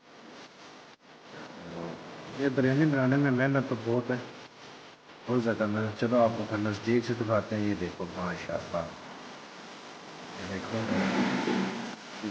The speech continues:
کتنی ترتیب سے جو ہے نا چاول ڈال رہے ہیں۔ اس کے ساتھ پھر جو ہے نا اوپر مرغی ڈالیں گے۔ مرغی کے بعد پھر جو ہے نا چاول لگا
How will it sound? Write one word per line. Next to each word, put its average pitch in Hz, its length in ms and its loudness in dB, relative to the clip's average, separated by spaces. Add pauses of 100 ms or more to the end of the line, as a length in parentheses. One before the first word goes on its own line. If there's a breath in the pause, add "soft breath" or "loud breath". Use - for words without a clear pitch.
کتنی 113 280 -2
ترتیب 117 440 2
سے 113 140 2 (100)
جو 107 60 0
ہے 104 60 0
نا 110 100 -2 (460)
چاول 107 340 4
ڈال 104 220 4
رہے 117 160 2
ہیں۔ 113 60 -2 (1400)
اس 104 220 -10
کے 110 100 0
ساتھ 101 460 0
پھر 113 80 0 (120)
جو 104 80 0
ہے 104 60 0
نا 98 360 0
اوپر 98 420 -4
مرغی 104 340 -2
ڈالیں 117 380 2
گے۔ 107 80 0 (1700)
مرغی 104 320 -2 (100)
کے 107 60 0 (100)
بعد 107 220 2 (140)
پھر 117 80 -2 (100)
جو 110 180 2
ہے 101 40 0
نا 98 120 -4 (3250)
چاول 101 360 6
لگا 104 300 6